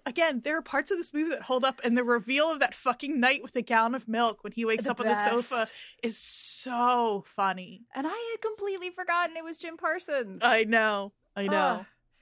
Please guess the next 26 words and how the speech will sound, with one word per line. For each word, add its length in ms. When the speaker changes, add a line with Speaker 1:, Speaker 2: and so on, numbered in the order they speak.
Speaker 2:
Who, 180
again, 400
a-, 120
appears 500
in, 560
apparently, 760
I 60
haven't 200
seen 300
the 100
two 360
other 260
movies 340
that 120
he's 180
written 180
and 100
directed. 520
I 40
kinda 220
want 220
to 140
now 180
just 200
to 40
compare, 440